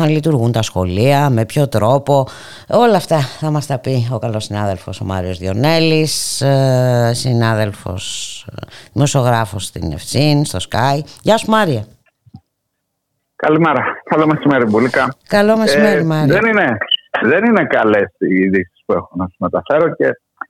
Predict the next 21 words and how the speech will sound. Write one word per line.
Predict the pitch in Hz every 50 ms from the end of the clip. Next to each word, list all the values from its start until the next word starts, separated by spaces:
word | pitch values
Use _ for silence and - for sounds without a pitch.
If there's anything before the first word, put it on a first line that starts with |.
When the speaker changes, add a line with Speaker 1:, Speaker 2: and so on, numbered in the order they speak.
| _ _ _ _ _ _ _ -
Speaker 2:
ξέρεις, | 185 190 160 156 139 - - _ _ _ _ _ _ _ _
επειδή | _ - 107 139 143 165
αυτό | 156 - 180 160
το | 170 -
σενάριο | - 147 123 127 139 151 156 156 156 147
με | 139 135 110
τους | 127 120 -
σεισμόπληκτους | 117 101 95 113 117 123 139 135 151 143 123 - - 123 117 - - -
και | 131 117
με | 113 113 110 92 -
την | 113 104 104 101 101 98 95 92 90 87 - -
αργοπορία | - 110 113 113 101 117 107 90 98 98 104 104 113 135 147 135 120 110 -
στην | - - 101 101 101 98 95 92 90 90
παροχή | - 107 104 98 90 - - 127
των | 117 127 120 117
λύσεων | 113 123 123 - 123 107 104
το | 120 120
έχουμε | - 123 117 110
δει | 107 127 113
πολλές | - 113 104 113 120 117 - -
φορές, | 117 101 98 101 101 104 - - _